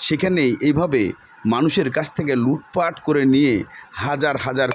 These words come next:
কোটি টাকা সম্পদের মালিক বনে গেছে। আজকে অবসরে যাওয়ার পরে তার বিভিন্ন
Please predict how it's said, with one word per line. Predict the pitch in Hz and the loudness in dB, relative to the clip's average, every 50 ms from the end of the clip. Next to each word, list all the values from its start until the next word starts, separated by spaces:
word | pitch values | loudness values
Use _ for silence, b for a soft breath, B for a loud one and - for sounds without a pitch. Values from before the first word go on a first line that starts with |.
| - | -4
কোটি | - 143 147 160 175 | -4 -2 0 0 0
টাকা | 156 160 147 131 123 107 92 - B B B B B - - | 0 -2 -2 -2 -2 -2 -4 -6 B B B B B -14 -6
সম্পদের | - 135 131 127 123 139 127 120 123 117 113 | -2 0 0 0 0 0 0 0 0 0 0
মালিক | 113 113 123 135 143 135 101 - B B B B B B - 113 | 0 0 2 0 0 0 -2 -4 B B B B B B -8 -2
বনে | 120 135 139 139 131 120 | 0 2 2 2 2 2
গেছে। | 110 110 101 - - 113 90 78 - - B B B B B - | 0 0 -2 -2 -4 -4 -4 -4 -8 -12 B B B B B -8
আজকে | - 120 123 - - 160 156 - 113 131 | -8 -8 -8 -4 -2 0 0 2 2 0
অবসরে | 139 160 160 - 170 165 160 151 123 | 2 0 0 0 0 0 0 0 0
যাওয়ার | 135 127 139 165 165 156 - | 0 0 2 0 0 0 0
পরে | - 196 185 160 113 - - B B B B B - | 0 0 0 0 0 -2 -6 B B B B B -4
তার | 156 135 120 110 101 - B B B - 120 | -4 -2 -2 -4 -6 -8 B B B -6 0
বিভিন্ন | 131 156 147 147 175 180 185 175 | 2 2 4 4 4 2 2 2